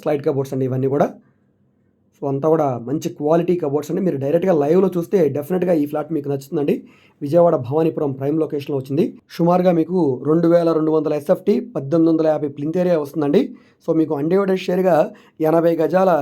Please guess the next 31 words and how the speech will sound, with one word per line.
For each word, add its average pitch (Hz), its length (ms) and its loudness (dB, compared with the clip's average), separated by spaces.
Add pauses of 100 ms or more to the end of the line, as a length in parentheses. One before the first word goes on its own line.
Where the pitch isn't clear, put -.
రిజిస్ట్రేషన్ 175 400 -4
అయితే 165 180 0
ఉంటుందండి. 156 380 0 (320)
So, - 120 -8
ఇక్కడ 160 140 -4 (120)
గజం 180 300 2
స్థలం 185 240 0 (160)
లక్ష 139 240 -10
రూపాయలు 180 260 0
ఉందండి. 165 240 0
ఎందుకంటే 170 300 -4
హైదరాబాద్ 170 380 -4
హైవేకి 165 340 -2 (440)
చాలా 165 140 0 (120)
దగ్గరగా 175 340 0
ఉండే 165 220 2
ప్రైమ్ 156 240 0
ఏరియా 160 180 2
కాబట్టి 156 280 -2 (440)
లక్ష 165 220 -6
రూపాయలు 175 340 0
గజం 180 240 -2
స్థలం 160 240 -2
ఉంది. 202 140 2 (300)
అంటే 165 160 -2 (120)
almost 190 400 -2
మీకు 185 200 -2 (480)
ఎనభై 165 320 2
లక్షల 175 240 -6
రూపాయలు 175 240 0
ల్యాండ్ 170 220 -2